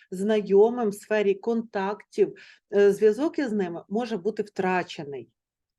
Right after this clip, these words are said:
От дивіться, що відрізняє людину від, е, тварин і роботів? Її емоційні контакти з іншими, а вони спираються, в свою чергу, на вищі людські почуття, да? На такі, як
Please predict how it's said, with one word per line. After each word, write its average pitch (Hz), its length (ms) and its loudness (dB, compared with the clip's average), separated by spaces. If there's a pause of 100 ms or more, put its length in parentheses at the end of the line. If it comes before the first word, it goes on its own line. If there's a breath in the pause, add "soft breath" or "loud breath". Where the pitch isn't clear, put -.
(200 loud breath)
От 208 120 6
дивіться, 233 340 2
що 302 260 0
відрізняє 214 920 6
людину 196 560 4
від, 180 400 4 (440 soft breath)
е, 180 320 2
тварин 196 480 0
і 180 100 -6
роботів? 147 520 -4
Її 196 560 0
емоційні 214 920 -2
контакти 196 680 -4
з - 240 -6
іншими, 175 760 0 (420 loud breath)
а 185 60 2
вони 226 200 4
спираються, 220 560 2
в - 20 -12
свою 196 240 4
чергу, 202 320 2
на 196 120 4
вищі 196 460 -2
людські 185 340 -4
почуття, 185 880 -2 (100)
да? 240 200 2
На 202 120 4
такі, 190 280 -2
як 165 160 4